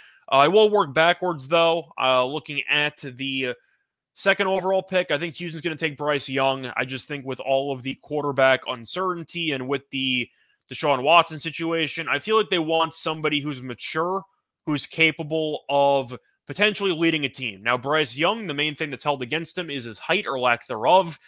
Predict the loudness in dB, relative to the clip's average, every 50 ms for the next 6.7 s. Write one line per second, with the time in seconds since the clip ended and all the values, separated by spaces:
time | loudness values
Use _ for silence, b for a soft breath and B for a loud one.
0 | b b b b 0 2 2 2 0 4 4 4 6 6 4 0 -2 -4 0 2
1 | 2 2 2 0 -6 -6 -4 -2 -2 -2 -4 -6 -8 -10 -8 -8 -8 -8 -8 -10
2 | -6 -6 -6 -6 -4 -6 -4 -2 -2 -2 0 -2 -2 -2 -4 -6 -8 -12 -10 -10
3 | -10 -8 -8 -6 -4 -2 -2 -2 -2 -4 b b b b b b b 0 0 0
4 | 2 2 4 2 4 4 2 0 0 0 -4 -4 -2 -4 -2 -2 -4 -6 -6 -12
5 | -14 -12 -10 -8 -8 -8 -2 4 6 6 8 8 6 4 2 -2 -4 -6 -8 -8
6 | -8 -8 -12 _ _ -8 -6 -6 -6 -6 -6 -6 -8 -8